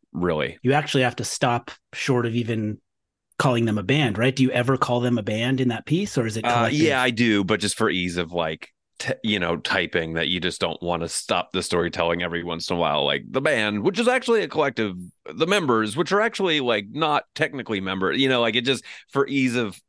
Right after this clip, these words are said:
Speaker 1: uh, storytelling purposes, like, yeah, let's
Speaker 2: Yeah.
Speaker 1: just go with band, right?
Speaker 2: Well, what's funny about it is you read this, and so the story is told, cor-, correct me if you wanna use any other different wording, but, like, it's kinda told as, like,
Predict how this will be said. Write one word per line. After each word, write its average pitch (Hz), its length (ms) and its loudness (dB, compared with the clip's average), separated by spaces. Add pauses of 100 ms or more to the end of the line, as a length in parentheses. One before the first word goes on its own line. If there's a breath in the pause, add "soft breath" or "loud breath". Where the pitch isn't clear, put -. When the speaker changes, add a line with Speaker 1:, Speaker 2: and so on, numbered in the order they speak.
Speaker 1:
uh, 107 220 2
storytelling 104 720 0
purposes, 113 680 -2
like, 95 180 0
yeah, 85 120 -2
let's 90 180 4
Speaker 2:
Yeah. - 60 0
Speaker 1:
just 92 160 -6
go 92 100 2
with 82 160 -2
band, 76 340 -6
right? 90 220 2 (180 loud breath)
Speaker 2:
Well, 160 300 4
what's 147 220 2
funny 208 260 4
about 123 300 4
it 123 160 2
is 131 200 0
you 127 120 2
read 160 260 2
this, 104 380 -6
and 131 120 2
so 147 340 4
the 156 100 4
story 226 340 4
is 151 80 2
told, 151 580 2
cor-, 143 300 -2
correct 151 300 2
me 127 80 6
if - 80 -2
you 123 80 0
wanna 113 140 0
use 107 120 -2
any 110 160 0
other 101 140 -4
different 101 240 -6
wording, 123 260 4
but, 127 140 4
like, 113 280 0 (360 loud breath)
it's 147 200 0
kinda 190 300 4
told 135 380 4
as, 135 120 4
like, 127 420 0